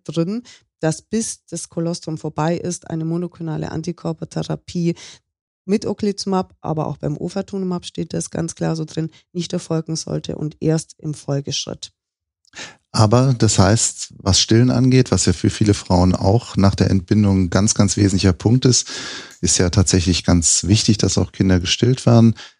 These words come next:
Speaker 2: Das ist jetzt auch möglich dann.
Speaker 1: Genau, das ist jetzt möglich. Bisher war ja die Divergenz, ne, beim Ofatumumab stand es in der Fachinformation mehr oder weniger so erwähnt drin, dass es möglich ist,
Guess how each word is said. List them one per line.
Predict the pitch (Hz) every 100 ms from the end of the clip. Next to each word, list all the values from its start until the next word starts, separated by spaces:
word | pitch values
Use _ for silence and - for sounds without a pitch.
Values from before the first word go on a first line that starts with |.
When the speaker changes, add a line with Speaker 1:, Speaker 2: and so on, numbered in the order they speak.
| _
Speaker 2:
Das | 101 -
ist | - 120 -
jetzt | 120 -
auch | - 117 - _ -
möglich | 113 104 - 71 -
dann. | 69 73 73 _ _ _ _ _ _ -
Speaker 1:
Genau, | 220 175 156
das | 170 190
ist | 139 -
jetzt | 202 -
möglich. | 170 156 151 156 - - -
Bisher | 196 190 180
war | 175
ja | 180 175 170 - -
die | 185 165
Divergenz, | 175 165 156 165 202 -
ne, | 185
beim | 175 165
Ofatumumab | 160 - 165 170 156 160 -
stand | - 170
es | 170 165
in | 160
der | 156
Fachinformation | 156 160 156 - 156 151 - - 151 156 156
mehr | 156
oder | 151 151
weniger | 156 156 151
so | 151 -
erwähnt | - 143 147 143
drin, | - 151 214
dass | 233 -
es | -
möglich | 185 185 180 165
ist, | 165 -